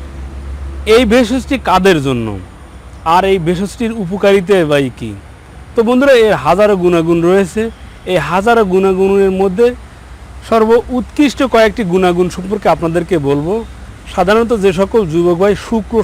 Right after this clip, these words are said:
স্বল্পতায় আক্রান্ত, শুক্র সর্ব স্বল্পতায় ভুগছেন,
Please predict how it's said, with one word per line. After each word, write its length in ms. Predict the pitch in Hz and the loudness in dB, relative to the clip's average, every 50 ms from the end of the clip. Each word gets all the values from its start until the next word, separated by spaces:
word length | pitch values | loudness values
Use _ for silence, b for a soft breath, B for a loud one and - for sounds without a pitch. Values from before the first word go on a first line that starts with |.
| - - | -2 0
স্বল্পতায় 600 | - 196 208 196 180 196 196 180 190 175 165 151 147 135 | 2 2 2 2 2 0 -2 2 4 4 4 4 2 0
আক্রান্ত, 400 | - - 139 131 123 117 - 123 107 98 92 - - - - - - - - - - - - - - - | -2 -4 -4 -4 -4 -6 -8 -10 -10 -10 -12 -14 -16 -18 -18 -18 -18 -18 -16 -16 -16 -16 -18 -18 -14 -6
শুক্র 260 | - 247 240 - 262 247 214 - - | -4 -4 -4 -2 0 -2 -2 -2 0
সর্ব 260 | - 220 220 220 208 262 240 - - | 2 2 2 2 2 -2 -4 -4 -2
স্বল্পতায় 540 | - 214 208 196 185 196 185 165 190 180 160 135 135 | 0 2 2 2 2 -2 0 2 4 4 4 2 0
ভুগছেন, 400 | 165 180 - - - 135 117 | -4 -4 -4 -4 -6 -6 -6